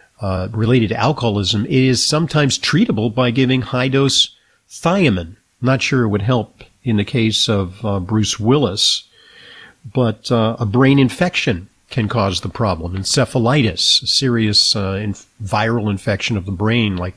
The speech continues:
meningitis, uh, can cause that. Uh, or even some people who have long covid,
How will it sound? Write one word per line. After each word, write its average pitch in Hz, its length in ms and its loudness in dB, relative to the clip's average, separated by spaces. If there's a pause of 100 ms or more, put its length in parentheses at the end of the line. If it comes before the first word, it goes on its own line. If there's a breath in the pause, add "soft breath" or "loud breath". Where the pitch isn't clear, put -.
(100)
meningitis, 107 880 0 (640 loud breath)
uh, 95 380 -2 (120)
can 101 360 0
cause 95 400 -2
that. 90 320 -2 (720 loud breath)
Uh, 113 320 2
or 139 200 4
even 202 200 4
some 180 200 2
people 170 400 2 (360)
who 151 160 4
have 135 220 0
long 135 300 2
covid, 151 540 2